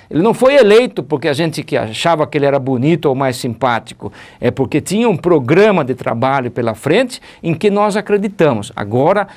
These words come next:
é hora de mostrar o plano para que a gente fiscalize, cobre, um plano que venha com prazos e depois, no dia a dia, a gente receber o benefício e, se aparecerem obstáculos mais difíceis, que ele venha a público novamente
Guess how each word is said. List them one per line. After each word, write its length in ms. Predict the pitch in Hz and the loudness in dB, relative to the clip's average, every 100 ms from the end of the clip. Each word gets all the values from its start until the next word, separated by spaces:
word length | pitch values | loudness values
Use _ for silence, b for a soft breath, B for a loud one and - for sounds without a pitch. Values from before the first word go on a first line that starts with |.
| B - | B -4
é 80 | |
hora 220 | 120 147 135 | 0 0 -2
de 100 | 151 | -2
mostrar 540 | 147 113 120 113 - | -2 -2 -4 -4 -4
o 160 | - 139 | -2 -2
plano 560 | - 147 151 165 208 | 2 4 4 4 2
para 220 | 208 151 131 | 0 -4 -2
que 100 | 120 | -2
a 60 | |
gente 320 | 117 139 123 | -2 -4 -4
fiscalize, 880 | 117 151 131 - 127 120 127 160 156 | -4 -4 -4 -2 0 2 2 2 0
cobre, 640 | - 139 131 135 143 175 202 B B B | -4 0 2 2 2 0 -2 B B B
um 120 | 135 | -4
plano 280 | 123 156 170 | 0 2 2
que 140 | 151 131 | -2 -2
venha 320 | 127 147 127 | 0 0 0
com 220 | 160 180 | 0 0
prazos 720 | 151 139 151 165 175 233 - B B B B | 0 2 4 2 0 -2 -4 B B B B
e 140 | 262 | -2
depois, 420 | 285 - 175 185 | 0 0 2 2
no 140 | 185 180 | 2 0
dia 180 | 185 196 | 2 2
a 40 | |
dia, 360 | 135 160 214 220 B B | 2 2 2 0 B B
a 120 | 143 | -4
gente 360 | 123 143 139 202 | -2 -2 0 0
receber 580 | 143 160 - 165 135 147 | 0 0 0 0 2 2
o 60 | 139 | 2
benefício 720 | 151 220 220 196 208 - 233 B B B | 0 -2 0 0 0 -2 -8 B B B
e, 120 | 311 | 0
se 340 | 262 - 277 240 | 2 2 2 2
aparecerem 560 | - 175 160 - 151 | 2 0 2 2 2
obstáculos 800 | 135 120 - 135 127 127 113 104 | 0 -2 -2 -2 -2 -4 -4 -4
mais 280 | 113 117 110 | -4 -2 -2
difíceis, 560 | 101 - 190 247 - 117 | -6 -2 2 2 0 -2
que 100 | 214 | -2
ele 120 | 277 | 0
venha 240 | 214 208 240 | 2 0 0
a 20 | |
público 520 | - 220 240 151 127 | 0 0 0 -2 -2
novamente 640 | 127 120 107 143 220 - | -2 -2 0 0 0 -4